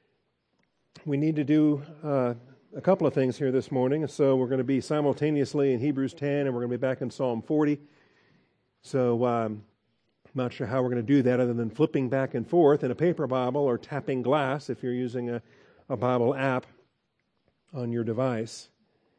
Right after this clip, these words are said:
Well, we'll start with Hebrews ten. "Therefore, when he comes into the world, he says, 'Sacrifice and offering you have not desired, but a body you have prepared for me.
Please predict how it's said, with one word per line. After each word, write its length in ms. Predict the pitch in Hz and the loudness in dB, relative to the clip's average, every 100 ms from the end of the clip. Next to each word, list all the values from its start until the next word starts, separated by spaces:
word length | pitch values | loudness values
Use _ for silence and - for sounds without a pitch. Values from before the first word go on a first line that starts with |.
| _ _ _ _ _ - | _ _ _ _ _ -4
Well, 100 | 127 | -2
we'll 80 | |
start 260 | 127 156 156 | 2 4 4
with 120 | 139 | 4
Hebrews 360 | 131 139 131 123 | 2 2 0 -2
ten. 480 | - 120 107 104 113 _ _ _ _ _ _ _ _ _ - 131 | -4 -4 -4 -6 -14 _ _ _ _ _ _ _ _ _ -12 0
"Therefore, 340 | 131 151 165 | 2 4 4
when 140 | 143 | 6
he 60 | 139 | 4
comes 340 | 139 170 175 | 4 2 2
into 140 | 175 156 | 2 2
the 120 | 175 | 4
world, 380 | 147 143 143 131 | 6 6 6 4
he 160 | 127 | 0
says, 680 | 120 147 127 101 104 - - _ _ _ _ _ - | 0 2 2 0 -6 -14 -20 _ _ _ _ _ -6
'Sacrifice 800 | - 151 156 151 165 156 147 | 2 2 2 -2 2 2 2
and 100 | 143 | 0
offering 560 | 139 139 143 143 135 135 | 2 2 2 2 0 0
you 80 | 127 | 0
have 160 | 117 | 0
not 260 | 123 127 120 | 0 0 0
desired, 680 | 139 120 127 113 110 110 101 | -2 0 0 0 0 -2 -2
but 120 | 113 | -2
a 80 | 113 | -2
body 600 | 101 131 127 113 110 107 _ _ _ | 0 2 2 0 -4 -8 _ _ _
you 140 | - 117 | -2 0
have 160 | 117 | 0
prepared 480 | - 110 113 117 110 | -4 -6 -2 -2 -2
for 140 | - 113 | -4 -4
me. 320 | 113 104 | -4 -6